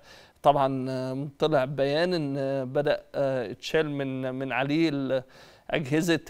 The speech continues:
التنفس الصناعي. ربنا يا رب، آه، آه، يعني إن شاء الله بإذن الله، آه، ي-، يشفيه ويعافيه وي-، ويرجع مرة تانية،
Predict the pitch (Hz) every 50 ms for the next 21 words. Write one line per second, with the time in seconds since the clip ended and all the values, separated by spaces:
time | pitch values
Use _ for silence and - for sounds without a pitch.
0 | - - 147 143 139 135 135 127 127 127 - 143 147 147 - - 165 - - -
1 | 131 139 135 135 131 131 123 120 123 - - 139 139 139 160 160 170 180 160 147
2 | 127 117 135 147 147 135 135 135 135 139 139 131 - 147 139 147 127 127 127 131
3 | 135 - - - - - - _ _ - - 135 131 131 127 127 127 127 127 131
4 | 131 131 131 131 127 127 123 127 117 110 110 117 - - - 127 120 - 147 147
5 | 139 127 131 135 139 139 139 135 - - 165 165 156 151 147 147 147 143 110 -
6 | - 143 123 143 151 131 127 131 143 147 143 123 - - - - - - - _
7 | _ _ - - - - 147 143 135 131 131 127 127 123 127 127 123 123 110 113
8 | - - 147 143 143 143 135 123 147 160 156 139 - - - 180 180 170 170 165
9 | 151 139 110 117 131 - - 175 180 175 170 160 147 143 147 147 147 156 156 160
10 | 156 143 160 156 139 147 147 143 143 - - 147 156 160 156 147 147 143